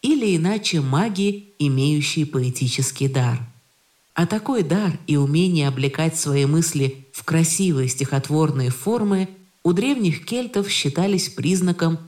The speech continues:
магических способностей и близости к богам.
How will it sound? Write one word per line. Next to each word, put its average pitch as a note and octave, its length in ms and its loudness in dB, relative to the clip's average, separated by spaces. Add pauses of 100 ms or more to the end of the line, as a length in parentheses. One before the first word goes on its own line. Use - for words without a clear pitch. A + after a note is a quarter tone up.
(140)
магических C#3 880 0
способностей D3+ 960 -4 (240)
и A3+ 100 -2
близости C3 600 0
к B2+ 100 -6
богам. C#3 640 0